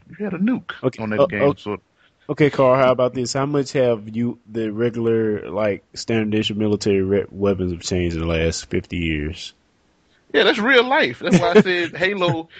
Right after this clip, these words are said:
Speaker 1: is future fantasy travel, space travel, aliens, multiple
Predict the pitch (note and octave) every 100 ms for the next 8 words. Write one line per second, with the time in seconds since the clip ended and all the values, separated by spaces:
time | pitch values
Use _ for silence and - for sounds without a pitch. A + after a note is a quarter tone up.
0 | - D3+ D3 - G3+ A#3 - E3 D3+ D3
1 | _ _ _ - F3 F3 - D#3+ D#3 -
2 | E3+ E3+ D3+ D3+ - D3+ F3 - D#3 C#3+
3 | C#3 B2+ D3+ E3+ D#3+ C3 C3+ - _ -
4 | - - _ A#2+ D#3 G#3 A#3+ E3+ C#3+ B2